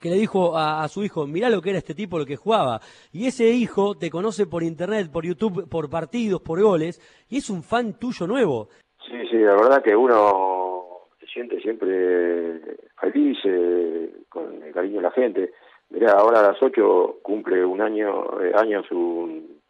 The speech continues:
Speaker 2: un hombre que me llamó el hijo y va a hacer una videollamada para que yo lo salude, dice, se va a emocionar muchísimo y
Speaker 1: Oh.
Speaker 2: quiere que le hable el padre de él, que iban a la cancha juntos, el abuelo sería de él,
Speaker 1: Mm.
Speaker 2: y bueno, <laughs> ahora a las ocho estoy esperando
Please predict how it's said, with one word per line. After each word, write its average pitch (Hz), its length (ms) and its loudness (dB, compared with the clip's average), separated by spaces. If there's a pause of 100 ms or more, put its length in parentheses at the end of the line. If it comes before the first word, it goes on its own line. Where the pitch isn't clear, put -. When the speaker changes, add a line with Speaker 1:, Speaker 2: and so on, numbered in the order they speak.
(380)
Speaker 2:
un 85 180 -6
hombre 98 300 2
que 87 180 -2
me 82 180 -4
llamó 92 200 -4
el 92 80 -4
hijo 101 500 0
y 78 760 -6 (260)
va 87 80 0
a 87 40 2
hacer 90 160 -4
una 85 280 -4 (180)
videollamada 95 580 0
para 87 260 0 (240)
que 73 100 -10
yo 98 120 -2
lo 92 280 -4
salude, 95 420 0
dice, 92 300 -2 (340)
se - 80 -6
va 98 60 0
a 107 40 0
emocionar 98 380 0
muchísimo 90 600 -2
y 80 340 -4
Speaker 1:
Oh. 82 120 -10 (100)
Speaker 2:
quiere 95 200 2
que 85 80 -2
le 87 120 -2
hable 90 400 2
el 80 260 -6 (100)
padre 107 320 4
de 117 180 4
él, 98 60 -2
que 95 80 -6
iban 90 140 2
a 87 40 0
la 85 100 0
cancha 101 260 0
juntos, 90 680 2 (260)
el 73 120 -10
abuelo 98 420 2
sería 90 280 0
de 110 180 4
él, 98 220 -2
Speaker 1:
Mm. - 400 -20
Speaker 2:
y 80 220 -10
bueno, 98 280 0
<laughs> - 60 -6
ahora 101 180 -2
a - 40 -2
las - 100 -8
ocho 110 160 -4
estoy 95 160 2
esperando 101 380 -2